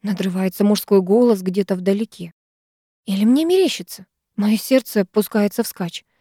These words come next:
Иду дальше. «Эй!» откуда-то издалека. Я замираю, не в силах сделать больше ни шага.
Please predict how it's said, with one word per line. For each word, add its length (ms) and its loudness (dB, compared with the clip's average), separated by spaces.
Иду 320 -2
дальше. 560 0
«Эй!» 880 0
откуда-то 500 -2
издалека. 580 -6
Я 180 -2
замираю, 480 2
не 100 2
в 60 -10
силах 300 4
сделать 300 0
больше 320 -2
ни 120 4
шага. 400 -6